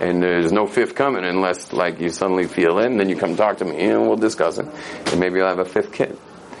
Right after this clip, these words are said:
Now, this, what I'm saying to you may sound like totally normal, but this is brand new. I never say this. In the past, I would never say this. But we've come to a point where we have to.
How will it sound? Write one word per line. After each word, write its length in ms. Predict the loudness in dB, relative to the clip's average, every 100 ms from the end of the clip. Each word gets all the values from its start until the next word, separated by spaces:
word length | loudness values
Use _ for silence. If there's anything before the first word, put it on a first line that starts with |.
| -18 -18 -12 -2
Now, 180 | -2 -2
this, 600 | -4 0 0 0 -6 -10 -6
what 300 | 0 2 2
I'm 140 | 0
saying 280 | 0 0 0
to 140 | 2
you 100 | 2
may 160 | 4 0
sound 220 | 0 0
like 160 | 0 -2
totally 280 | -2 0
normal, 380 | 2 0 0 -4 -8 -20 -20 -18 -18 -8 -2
but 120 | 0
this 160 | 0
is 80 | -2
brand 380 | -2 0 0 0
new. 160 | 0 0
I 160 | 0 0
never 380 | 2 2 2 2
say 280 | 2 0
this. 220 | 0 -2 -2
In 100 | 0
the 80 |
past, 340 | 0 -4 -4 -2
I 40 |
would 140 | -2 0
never 320 | 0 0 0
say 180 | -2 -2
this. 200 | -2 -8 -14 -16 -2
But 80 | 0
we've 180 | 2 0
come 240 | -2 -2
to 120 | 0
a 40 | -2
point 300 | 0 -2 0
where 120 | 0
we 60 | 0
have 280 | -2 -6
to. 100 | -10